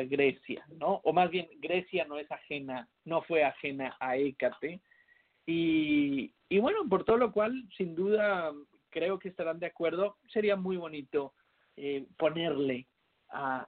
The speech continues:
a Príncipe Terión, que nos acompaña hoy en espíritu, eh, esta, esta canción, en su honor. En su honor vamos a escuchar Wen-, a Wendy Rule interpretando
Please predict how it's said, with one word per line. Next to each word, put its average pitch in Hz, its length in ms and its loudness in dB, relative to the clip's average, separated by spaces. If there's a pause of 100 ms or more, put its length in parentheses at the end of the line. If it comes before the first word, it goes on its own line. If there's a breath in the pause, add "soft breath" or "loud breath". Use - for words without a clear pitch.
a - 180 -4
Príncipe 151 580 0
Terión, 135 540 2 (220)
que 131 160 -4
nos 131 240 -4
acompaña 135 680 4
hoy 131 260 6
en 123 100 -6
espíritu, 127 720 -6 (720)
eh, 127 640 -8 (800)
esta, 151 500 0
esta - 260 -6
canción, 120 640 -8
en 139 140 -6
su - 140 2
honor. 139 360 2 (140)
En 135 120 -8
su 143 120 -8
honor 180 220 2
vamos 170 280 -2
a 156 60 -6
escuchar 147 560 0 (340)
Wen-, 170 420 -4
a 139 140 -2
Wendy 185 320 -2
Rule 165 360 0 (580)
interpretando 147 840 -6